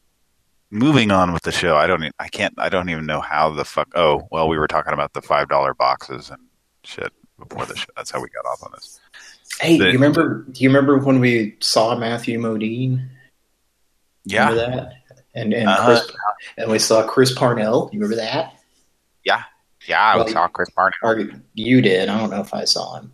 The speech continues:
Speaker 2: but, uh,
Speaker 1: I kinda saw the top of his head. He's a pretty short guy.
Speaker 2: Oh, and, uh,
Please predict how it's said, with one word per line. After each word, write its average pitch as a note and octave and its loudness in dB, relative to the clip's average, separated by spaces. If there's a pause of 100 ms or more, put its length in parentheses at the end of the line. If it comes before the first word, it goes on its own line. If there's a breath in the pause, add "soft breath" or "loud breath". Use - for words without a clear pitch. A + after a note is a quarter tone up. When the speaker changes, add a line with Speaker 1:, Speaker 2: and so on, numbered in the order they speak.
(200)
Speaker 2:
but, - -12
uh, - -4
Speaker 1:
I G2+ 0
kinda F#2+ -2
saw - -2
the F#2 -4 (240)
top F#2+ 0
of E2+ -6
his D#2 -8
head. E2+ -2
He's D2+ -8
a D2+ -20
pretty D2+ -10
short - -6
guy. C#2 -6 (840)
Speaker 2:
Oh, A2+ 4
and, G2+ 0
uh, F2+ 2